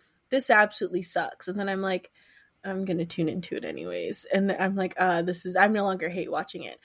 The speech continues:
I don't feel that way about Gossip Girl. I absolutely am hate watching Gossip Girl. I absolutely hate that <laughs> show.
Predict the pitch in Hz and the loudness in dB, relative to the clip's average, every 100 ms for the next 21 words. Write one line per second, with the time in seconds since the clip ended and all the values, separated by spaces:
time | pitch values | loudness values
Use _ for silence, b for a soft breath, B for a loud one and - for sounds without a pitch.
0 | B B 208 208 208 214 202 185 180 175 | B B 0 4 4 4 2 2 2 0
1 | 170 170 143 170 - - - 170 - 196 | 0 -2 -4 -6 -8 -4 0 0 2 6
2 | 190 190 - 190 180 196 175 170 147 165 | 6 4 2 -2 0 -2 -4 -4 0 -2
3 | - 185 160 151 - 175 190 165 143 190 | -2 -4 -2 -4 -4 -6 -4 -2 -2 0
4 | - 196 202 220 220 214 233 185 - 170 | 2 0 0 -2 -2 -2 -2 -2 -2 -4
5 | - - - - - 294 - 311 311 330 | -2 -4 -4 -6 0 0 2 0 0 0
6 | 349 | 0